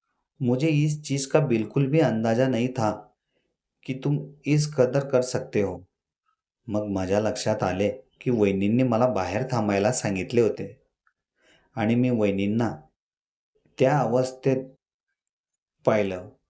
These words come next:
मलाही फार वाईट वाटत होतं, पण अशी कपडे घालताना बाईची सुंदरता मी प्रथमच माझ्या आयुष्यात पाहिली होती.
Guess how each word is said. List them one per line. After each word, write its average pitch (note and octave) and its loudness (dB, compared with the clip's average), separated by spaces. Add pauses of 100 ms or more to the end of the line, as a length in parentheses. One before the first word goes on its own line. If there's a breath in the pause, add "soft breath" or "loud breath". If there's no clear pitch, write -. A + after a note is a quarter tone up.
(220)
मलाही G2+ 2
फार G#2+ 4
वाईट G#2 -2
वाटत A2 0
होतं, - -6 (880)
पण - -2 (380)
अशी D3 -2
कपडे B2 2
घालताना G#2+ 0
बाईची G#2+ 0
सुंदरता G2 0 (500)
मी C#3+ 4
प्रथमच B2 2
माझ्या C#3 2
आयुष्यात A#2+ 0
पाहिली G2 0
होती. A2 -2